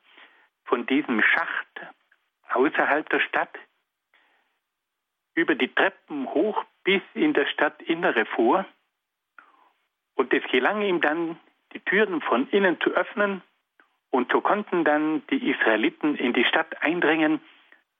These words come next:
und die Stadt erobern. Dieser berühmte Schacht, den gibt es heute noch. Und wenn man nach Israel kommt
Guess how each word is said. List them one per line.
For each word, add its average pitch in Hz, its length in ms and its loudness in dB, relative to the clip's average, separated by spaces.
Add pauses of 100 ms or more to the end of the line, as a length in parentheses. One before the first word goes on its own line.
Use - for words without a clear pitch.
und - 200 0
die 127 100 0
Stadt - 280 -2
erobern. - 560 -2 (1700)
Dieser 180 460 0 (180)
berühmte 190 500 -2
Schacht, - 440 -6 (840)
den 110 120 -2
gibt 135 180 -2
es - 160 0
heute 117 240 2
noch. - 280 -4 (1160)
Und 117 180 -2
wenn 147 120 0
man 165 120 0
nach 127 180 0
Israel 135 520 0
kommt 160 440 -4